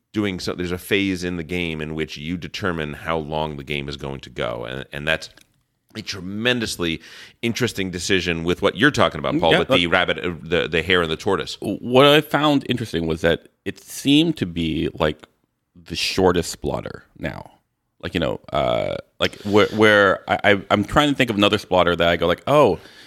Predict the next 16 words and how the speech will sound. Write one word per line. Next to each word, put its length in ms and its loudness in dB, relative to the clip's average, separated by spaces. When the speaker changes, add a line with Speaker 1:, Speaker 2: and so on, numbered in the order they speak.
Speaker 2:
like, 200 0
this 120 0
is 200 -4
a 80 -4
three-hour 480 4
game." 480 2
If, 180 4
if, 240 2
if 160 0
we 100 0
play 360 6
it, 160 -2
like, 80 -4
Speaker 1:
Depends. 340 -12
Speaker 2:
it, 300 4
it, 100 2